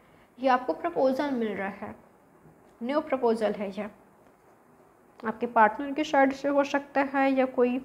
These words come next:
new person भी हो सकते हैं, ये friendship भी हो सकता है।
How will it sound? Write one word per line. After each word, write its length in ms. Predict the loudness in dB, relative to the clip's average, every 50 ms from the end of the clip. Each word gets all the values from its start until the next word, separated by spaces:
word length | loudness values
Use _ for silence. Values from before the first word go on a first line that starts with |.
| -10 -16 -20 -18 -12 -10
new 180 | -4 -4 -2 0
person 420 | 2 2 2 2 0 -2 -2 0
भी 80 | 0 2
हो 120 | 0 0 0
सकते 340 | -2 -4 -4 -4 -8 -8
हैं, 100 | -6 -2
ये 120 | 0 0 2
friendship 500 | 2 0 0 0 -2 -2 -2 -4 -4 0
भी 60 | 0
हो 160 | 2 2 2 0
सकता 360 | 0 -4 -6 -8 -8 -10 -10 -10
है। 180 | -10 -14 -16